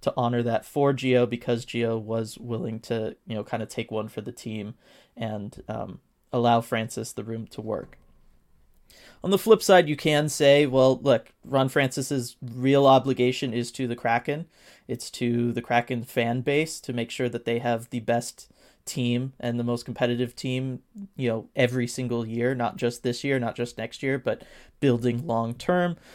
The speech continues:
So you can argue that, you know, we shouldn't be doing that stuff if it means that we're getting worse returns because of it. I'm in favor of, let's go ahead and build, you know, keep good working relations with people.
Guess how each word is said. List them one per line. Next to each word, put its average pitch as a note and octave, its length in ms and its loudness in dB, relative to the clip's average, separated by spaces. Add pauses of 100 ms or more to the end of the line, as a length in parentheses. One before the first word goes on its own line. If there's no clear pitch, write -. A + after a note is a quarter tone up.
So - 120 -4
you D3 120 2
can D3+ 240 -2
argue C#3+ 520 8
that, C3 340 8
you C3 80 0
know, A#2+ 320 4 (500)
we C3 160 0
shouldn't D#3 320 2
be C3+ 80 2
doing B2+ 320 4
that A#2 180 0
stuff A#2+ 300 0
if A#2+ 180 -6
it A#2+ 260 -4
means A#2+ 400 -2
that B2 140 0
we're B2 120 -8
getting A#2 340 -2
worse A#2 280 -2
returns A2+ 460 -8
because G#2+ 380 -10
of G#2 120 -12
it. - 180 -12 (880)
I'm D3+ 300 6
in D3+ 120 0
favor C#3+ 460 6
of, B2 600 2 (420)
let's C3+ 260 2
go C#3+ 120 6
ahead C3 320 6
and B2 340 0 (260)
build, B2+ 380 4
you C#3 100 -2
know, B2 60 2
keep - 280 -2
good B2 180 2
working C#3+ 320 2
relations C3+ 480 0
with C3 160 -4
people. C#3+ 420 -4